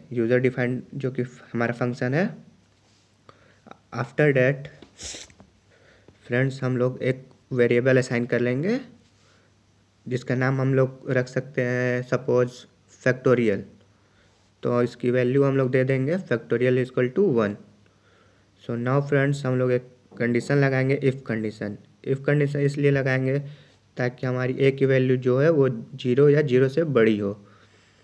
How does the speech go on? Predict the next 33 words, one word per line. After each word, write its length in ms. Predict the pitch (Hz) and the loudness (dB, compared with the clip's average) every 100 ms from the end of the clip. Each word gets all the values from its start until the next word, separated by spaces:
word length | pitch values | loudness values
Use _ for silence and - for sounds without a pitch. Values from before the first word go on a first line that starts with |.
| _ _ - _ _ | _ _ -20 _ _
इसका 220 | 127 120 123 | -8 -4 -2
क्या 200 | - 143 | 4 4
effect 320 | 143 147 143 | 4 2 2
होगा 240 | 143 139 | 2 2
हम 100 | 135 | 0
लोग 160 | 135 135 | -2 -2
program 480 | 127 123 127 135 127 | 0 2 0 0 0
run 140 | 139 | -2
कराते 380 | 139 135 131 143 | 0 0 -2 -4
समय 300 | 120 120 120 | -6 -4 -2
जानेंगे। 460 | 120 120 120 113 127 - _ _ _ _ _ | -2 -2 -4 -4 -6 -12 _ _ _ _ _
तो 400 | - 117 117 113 113 - _ - - _ _ _ - _ | -4 -2 -2 -4 -10 -20 _ -20 -20 _ _ _ -20 _
so 80 | 113 - - - - | -6 -6 -12 -16 -4
if 100 | 131 - - - - _ _ | -4 -2 -8 -8 -14 _ _
A 220 | 127 143 135 | 2 2 2
is 40 | |
greater 340 | 127 127 120 139 | 0 0 2 4
than 140 | 139 127 | 4 2
equal 260 | 131 135 | 2 2
to 60 | 127 117 | 0 0
zero, 280 | 117 127 202 - - _ _ _ _ | 2 2 0 -4 -20 _ _ _ _
तो 140 | 120 | -2
फिर 280 | 107 - 127 | -2 0 0
हम 100 | 131 | 2
लोग 100 | 127 | 2
एक 140 | 123 123 | 0 4
loop 220 | 135 139 | 4 6
चला 220 | 143 123 | 4 4
लेंगे, 220 | 120 120 | 2 0
for 260 | 127 120 117 | 0 2 4
loop 200 | 113 156 | 4 2
for 340 | - - 110 | 0 0 0
fact 340 | 110 - 117 | 0 -2 -2